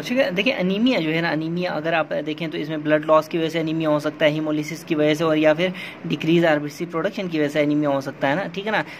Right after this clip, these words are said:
अब hemolysis के अंदर देखें कुछ ऐसी चीज़ें होती हैं, intrinsic, अ, अ, इनहेरिटेड hemolysis हो सकती है, ठीक है ना। और, अ, देखें inherited hemolysis में ऐसी enzyme deficiencies हो सकती हैं जिनके जीन्स, अ, वगैरह की हेराफेरी की वजह से, ठीक है ना।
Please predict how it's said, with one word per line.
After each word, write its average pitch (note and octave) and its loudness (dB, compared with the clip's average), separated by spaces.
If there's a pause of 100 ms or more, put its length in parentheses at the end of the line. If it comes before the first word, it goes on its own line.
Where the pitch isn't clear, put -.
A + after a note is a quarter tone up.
अब E3+ -6
hemolysis G#3 0
के G3 -2
अंदर E3+ 2
देखें F3+ -2
कुछ F#3 -8
ऐसी F3+ -4
चीज़ें F3 -2
होती E3+ 0
हैं, F3+ -2
intrinsic, F#3 0
अ, E3+ -6
अ, D#3+ 2
इनहेरिटेड F#3 2
hemolysis D#3 -2
हो D3 -2
सकती D3+ -2
है, D3 4
ठीक F#3 -8
है G3 2
ना। G3 2 (320)
और, E3 8
अ, E3+ 2
देखें F3 -4
inherited F#3+ 0
hemolysis E3+ -2
में E3+ 2
ऐसी D#3+ -4
enzyme D#3 0
deficiencies D#3 -8
हो D#3+ -4
सकती D3 -6
हैं D3+ 0
जिनके D3+ 0
जीन्स, D3+ 0
अ, D3 2
वगैरह D3 4
की D3 -2
हेराफेरी D3 0
की D3 -2
वजह D3 2
से, D3 -6
ठीक F#3+ -6
है G3+ -2
ना। F3 -2